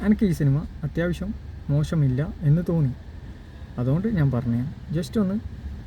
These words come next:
ട്രൈ ചെയ്ത് നോക്ക്. ഓക്കെ, നിങ്ങൾക്ക്, നിങ്ങൾക്ക് ഓക്കെ ആണെങ്കിൽ ഓരോരുത്തർ ഓരോരുത്തർ ഇഷ്ടമല്ല. ഞാൻ ഇപ്പം പറയുന്ന മാതിരി തന്നെ, ഇപ്പം നിങ്ങളെ ഇതുമാതിരി ആയിരിക്കില്ല എൻ്റെ ഒരു കോൺസെപ്റ്റ് സിനിമേനെ പറ്റിയിട്ട്. ഇപ്പം എന്തിനെ പറ്റിയിട്ടല്ലോ, അതെല്ലാം ഓരോരുത്തർ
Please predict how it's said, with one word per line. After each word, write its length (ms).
ട്രൈ 240
ചെയ്ത് 220
നോക്ക്. 200
ഓക്കെ, 180
നിങ്ങൾക്ക്, 340
നിങ്ങൾക്ക് 320
ഓക്കെ 220
ആണെങ്കിൽ 240
ഓരോരുത്തർ 400
ഓരോരുത്തർ 360
ഇഷ്ടമല്ല. 320
ഞാൻ 120
ഇപ്പം 200
പറയുന്ന 240
മാതിരി 160
തന്നെ, 160
ഇപ്പം 180
നിങ്ങളെ 280
ഇതുമാതിരി 440
ആയിരിക്കില്ല 340
എൻ്റെ 220
ഒരു 120
കോൺസെപ്റ്റ് 380
സിനിമേനെ 400
പറ്റിയിട്ട്. 280
ഇപ്പം 180
എന്തിനെ 240
പറ്റിയിട്ടല്ലോ, 440
അതെല്ലാം 280
ഓരോരുത്തർ 300